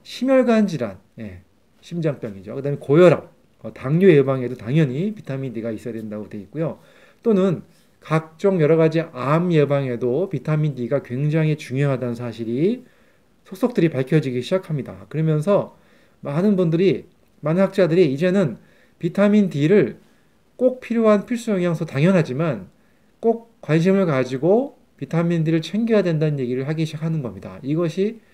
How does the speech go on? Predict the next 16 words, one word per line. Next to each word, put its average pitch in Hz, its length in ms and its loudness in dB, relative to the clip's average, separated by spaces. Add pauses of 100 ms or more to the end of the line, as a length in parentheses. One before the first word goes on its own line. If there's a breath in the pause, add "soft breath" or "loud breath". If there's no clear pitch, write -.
(180 soft breath)
너무 160 200 2
중요한 135 360 -2
얘기가 117 200 -6
돼버렸는데, 110 880 -8 (1120 loud breath)
그런데 180 280 4
이제 175 180 4
우리나라 175 380 2
사람들 170 480 -2
대부분 147 420 -4
옛날부터 139 480 -2
이제 139 160 -2
방송에서 143 720 -2
나온 117 240 -6
것처럼 127 500 -6 (560 soft breath)
햇빛이 240 360 -2
보면 208 600 0